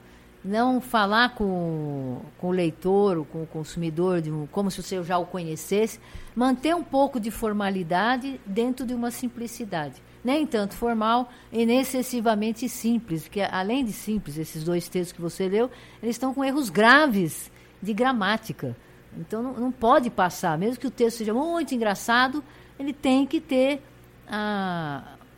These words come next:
a importância, o, a valorização da gramática, que todo mundo foge. E, e escrever bem não é decorar um dicionário, decorar uma gramática. É saber que algumas regras têm que ser respeitadas. E não tem, não tem,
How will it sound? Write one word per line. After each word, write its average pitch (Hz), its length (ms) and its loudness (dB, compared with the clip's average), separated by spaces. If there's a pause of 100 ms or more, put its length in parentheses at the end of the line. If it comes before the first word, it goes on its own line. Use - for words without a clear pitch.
(140)
a 175 60 -6
importância, 240 800 2
o, 147 160 -6
a 170 80 -4
valorização 220 880 -2
da 240 140 0
gramática, 214 500 0
que 180 60 -6
todo 185 260 -4
mundo 190 220 -4
foge. 175 460 -2 (500)
E, 156 240 -14 (100)
e 190 140 -6
escrever 226 480 2
bem 226 320 4
não 214 180 2
é 269 260 0 (380)
decorar 202 560 4
um 180 60 0
dicionário, 151 800 -2 (260)
decorar 170 380 -2
uma 170 160 -2
gramática. 151 720 -4 (400)
É 175 140 -6
saber 220 680 2 (160)
que 294 80 -6
algumas 269 380 -2
regras 247 360 2
têm 277 140 -6
que 254 60 -12
ser 285 100 -4
respeitadas. 240 760 -4
E 196 60 -2
não 262 160 -2
tem, 285 340 -2
não 208 140 -4
tem, 254 400 -2